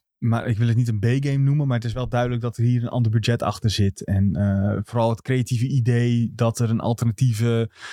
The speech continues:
eh, Franse revolutie is waarbij ook robots worden gebruikt. Een soort steampunk-achtige,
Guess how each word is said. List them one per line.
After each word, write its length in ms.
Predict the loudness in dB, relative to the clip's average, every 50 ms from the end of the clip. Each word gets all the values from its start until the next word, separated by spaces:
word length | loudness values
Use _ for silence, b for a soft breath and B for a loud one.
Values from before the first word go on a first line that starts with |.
| B B B B B B
eh, 300 | -4 -2 0 0 0 0
Franse 320 | -2 -2 -2 -2 0 2 0
revolutie 420 | 2 2 2 0 0 -2 -2 -2
is 120 | -2 0 0
waarbij 380 | 0 2 2 2 2 2 2
ook 160 | 0 0 2
robots 380 | 2 2 2 2 0 -2 -2 0
worden 180 | -2 0 0 0
gebruikt. 460 | -2 -2 0 0 0 0 0 0 -2
Een 60 | 0
soort 160 | -2 0 0
steampunk-achtige, 1600 | 0 -4 0 0 2 2 2 0 -2 -2 0 0 0 -2 -4 -4 -4 -2 -2 0 -2 -2 -4 -2 -2 0 0 2 2 0 -2